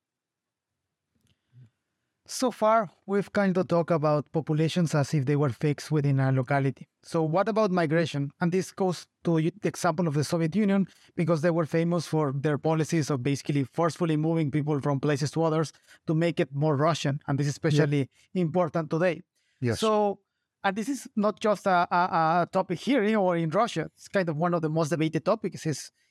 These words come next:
Speaker 1: if migration, either forced or voluntarily, can change the demographics and cultural attitudes of nations and skew them to a different political equilibrium. Is this a real situation to be concerned with?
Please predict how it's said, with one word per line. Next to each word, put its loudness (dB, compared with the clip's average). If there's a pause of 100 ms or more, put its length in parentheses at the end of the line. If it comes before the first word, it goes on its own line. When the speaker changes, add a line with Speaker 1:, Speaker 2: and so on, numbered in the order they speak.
(100)
Speaker 1:
if -2 (140)
migration, 0
either 0
forced -2
or 0
voluntarily, 0 (200)
can 0
change 0
the 0
demographics 0
and -2
cultural 0
attitudes 0
of -6
nations 0 (340)
and 0
skew 0
them 0
to 0
a 2
different 0
political 0
equilibrium. -2 (520)
Is 0
this -2
a 4
real 0
situation -2
to -4
be -2
concerned -2
with? -2